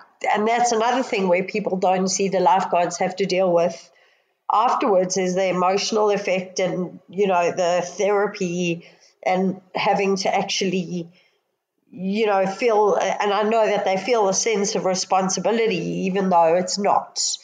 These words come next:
you know, it's actually not them. Like, there's no, there's no reason to feel a sense of responsibility. You're doing a job and, you know, you can't save everyone.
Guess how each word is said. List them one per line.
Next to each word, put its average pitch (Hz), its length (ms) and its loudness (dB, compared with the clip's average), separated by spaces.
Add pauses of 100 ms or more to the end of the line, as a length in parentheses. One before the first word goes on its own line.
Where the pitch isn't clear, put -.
(540)
you 202 140 0
know, 190 120 4
it's 190 240 2
actually 196 340 0
not 147 260 0
them. 156 320 -2
Like, 170 280 2
there's 180 200 0
no, 175 760 2 (460)
there's 185 220 -2
no 208 100 4
reason 196 500 0
to - 100 -4
feel 185 260 0
a 175 60 0
sense 180 320 0
of 165 80 2
responsibility. 180 800 0
You're 170 220 -4
doing 185 220 -2
a 170 100 0
job 180 320 2
and, 170 400 -4
you 180 100 -2
know, 170 100 0
you 175 160 -2
can't 185 280 0
save 170 280 0
everyone. 202 680 2